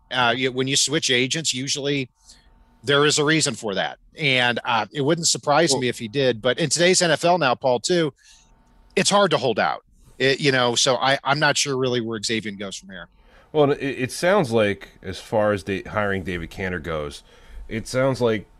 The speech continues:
Speaker 2: when X renegotiated his contract a few years ago and got his big extension, um, he had talked to Cantor and two other agents, a-, and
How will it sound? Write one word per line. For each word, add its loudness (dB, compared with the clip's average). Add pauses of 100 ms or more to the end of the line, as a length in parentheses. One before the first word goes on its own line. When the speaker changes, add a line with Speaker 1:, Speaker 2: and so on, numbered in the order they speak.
(120)
Speaker 2:
when -2
X -6
renegotiated -4
his -10
contract -8
a -18
few -8
years -6
ago -6
and -10
got -4
his -10
big -10
extension, -10 (640)
um, -6
he -2
had -2
talked 0
to -14
Cantor -6
and -8
two -4
other -4
agents, -10
a-, -6
and -6